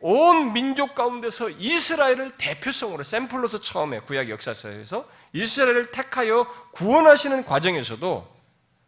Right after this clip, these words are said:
하나님은 이스라엘을 통해-, 통해서 세상에 자신을 드러내시는 역할을 하기를 원하셨던 것이죠. 그러면서 이스라엘 처음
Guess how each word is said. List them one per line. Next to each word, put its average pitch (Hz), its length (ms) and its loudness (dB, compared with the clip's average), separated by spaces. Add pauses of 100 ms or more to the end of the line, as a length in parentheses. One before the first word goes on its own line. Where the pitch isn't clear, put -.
하나님은 143 560 -2 (680)
이스라엘을 254 500 -2
통해-, - 340 -18 (120)
통해서 113 540 -14 (140)
세상에 233 600 -6 (680)
자신을 220 500 -6
드러내시는 156 560 -12 (760)
역할을 98 420 -14
하기를 190 440 -8
원하셨던 127 480 -8
것이죠. - 340 -12 (960)
그러면서 190 440 0
이스라엘 202 580 0
처음 202 380 0